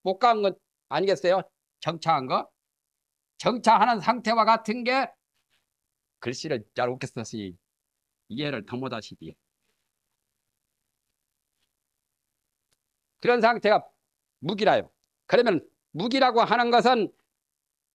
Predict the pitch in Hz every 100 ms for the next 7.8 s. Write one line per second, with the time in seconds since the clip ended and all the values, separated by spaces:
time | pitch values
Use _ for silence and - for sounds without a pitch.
0 | _ _ _ _ _ _ _ _ _ -
1 | 190 254 247 220 254 208 220 147 _ -
2 | - 233 226 202 196 170 120 _ _ _
3 | _ _ _ _ 185 214 226 220 - 208
4 | 175 - _ _ - 170 151 151 160 107
5 | 78 _ _ _ - - 214 220 214 196
6 | 196 175 - _ _ - 160 208 202 196
7 | 185 - 196 190 190 208 240 214